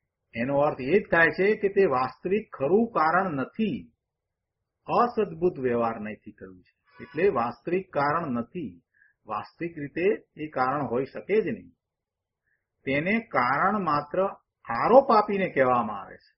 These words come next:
જે નથી છતાં એની ઉપર આરોપ આપીને કહેવામાં આવે છે. સૂક્ષ્મ વાત છે ભાઈ. વ્યવહાર સંકિતની વાત કરવામાં આવે ત્યારે આપણે એમ કહીએ છીએ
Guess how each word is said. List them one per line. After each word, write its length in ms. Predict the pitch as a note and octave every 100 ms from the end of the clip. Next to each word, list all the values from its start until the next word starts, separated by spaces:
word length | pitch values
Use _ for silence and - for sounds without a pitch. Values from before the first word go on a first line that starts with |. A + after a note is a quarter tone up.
| _ _ _ _ _ _
જે 160 | A#2+ C#3
નથી 420 | A#2 A2 F#3+ A#3
છતાં 520 | - C3+ - G3 F#3+
એની 140 | F3+ F#3
ઉપર 260 | D3 G#3
આરોપ 520 | - A#2 B2 F#3 A3+
આપીને 480 | D3+ C#3 F#3 F3+ F#3
કહેવામાં 640 | - B2+ A2+ A#2 B2+ D#3 D3
આવે 160 | D3
છે. 140 | - _ _ _ _ _ _ _ _ _ _ _ _ _ _ _ _ _ _ _ _ _ _ _ _ _ -
સૂક્ષ્મ 280 | G2+ -
વાત 220 | A#2+ B2 A#2
છે 160 | -
ભાઈ. 260 | A2 A2+ C3+ - _ _ _ _ _ _ _ _ _ _ _
વ્યવહાર 440 | A2 A2+ D3 G#3+
સંકિતની 640 | A#3 G3+ F#3+ F#3+ F#3+ F#3 F3
વાત 300 | D#3 D3 -
કરવામાં 460 | C3 B2 B2 A#2
આવે 420 | A2 A2 C#3+ F#3 A3+ _ _ _ _ _ _ _ _ _ _ _ _ _ _
ત્યારે 420 | B2+ A#2+ B2 B2+ A#2+
આપણે 360 | A2 B2 A#2
એમ 180 | B2 B2
કહીએ 320 | A#2 D3 G3
છીએ 320 | F#3 A#2+ F#2+